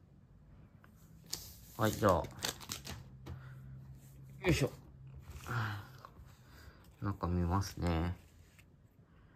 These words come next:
スクリューサー、お！双眼の銀龍。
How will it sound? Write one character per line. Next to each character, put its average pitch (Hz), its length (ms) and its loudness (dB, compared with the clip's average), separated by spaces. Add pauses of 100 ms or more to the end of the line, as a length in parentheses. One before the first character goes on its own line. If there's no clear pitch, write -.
(640)
ス - 140 6
ク - 160 0
リ 131 60 2
ュ 131 80 4
ー 120 40 2
サ - 140 -2
ー、 117 340 4
お！ 180 260 8 (3000)
双 - 300 -6
眼 120 560 4
の 113 120 8
銀 98 420 4
龍。 85 320 -4